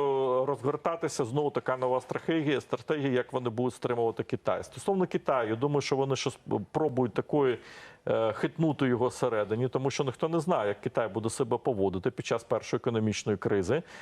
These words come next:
якої у них не було сорок років.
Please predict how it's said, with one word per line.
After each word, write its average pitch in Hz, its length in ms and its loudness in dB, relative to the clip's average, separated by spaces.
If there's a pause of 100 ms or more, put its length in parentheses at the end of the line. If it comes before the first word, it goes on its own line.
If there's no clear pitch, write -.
(160)
якої 113 340 2
у 127 140 4
них 135 340 0
не 135 80 2
було 120 320 2
сорок 143 360 -2
років. - 420 0